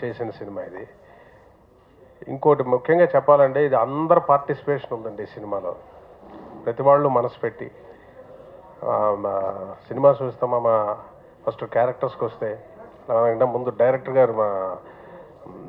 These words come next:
త్రినాథ్ నక్కిన గారిది చాలా మనసు పెట్టి ఆయన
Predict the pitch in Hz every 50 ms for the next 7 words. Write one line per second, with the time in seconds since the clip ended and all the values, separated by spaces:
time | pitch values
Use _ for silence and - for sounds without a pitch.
0 | 90 98 - - - 110 113 123 127 131 120 120 117 117 113 - 123 120 117 113
1 | 107 104 107 110 123 - 113 - - - - - - - - - - - 120 117
2 | 127 139 139 123 117 123 127 - - - 131 120 - 117 113 107 107 117 131